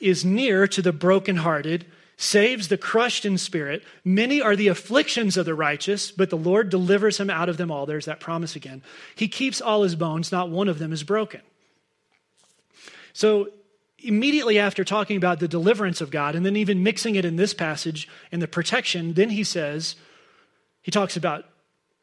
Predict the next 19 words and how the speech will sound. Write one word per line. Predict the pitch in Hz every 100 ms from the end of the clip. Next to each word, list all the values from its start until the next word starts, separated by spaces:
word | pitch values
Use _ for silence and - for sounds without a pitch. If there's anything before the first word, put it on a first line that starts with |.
| -
followers | - 185 202 190 156
of | 151
God | 170 156
being | 151 131
brokenhearted, | 143 156 170 170 143 156 160 180 - _ _ _ -
crushed | - 185 196 226 -
in | - 185 175
spirit. | - - 185 151 185 - - _ _ _ _ _ _ _ _ _ -
I |
don't | 247
know, | 185
t-, | - -
to | 233
me, | 262
that | 208
sounds | 208 220 202
pretty | 196 170
rough. | 151 123 - - _ _ _ _ _ -
Crushed | - - 202 220 220 - -